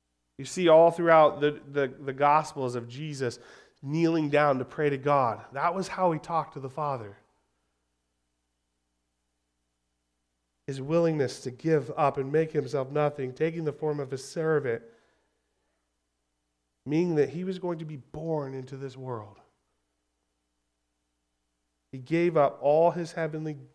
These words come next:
glory to be identical to us. Now, I don't know about you guys,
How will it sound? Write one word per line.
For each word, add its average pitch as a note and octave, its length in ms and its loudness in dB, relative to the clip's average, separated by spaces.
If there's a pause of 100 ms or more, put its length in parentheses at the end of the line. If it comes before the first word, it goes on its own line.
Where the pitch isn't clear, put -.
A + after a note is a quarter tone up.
(140)
glory B2+ 560 0 (880)
to - 80 -12
be C#3+ 180 2
identical C3 720 4
to - 180 -8
us. - 540 -2 (1200)
Now, C#3 120 2
I C#3+ 140 8
don't F3 240 6
know D3+ 200 6
about C#3 240 4
you C3+ 120 -4
guys, B2 560 0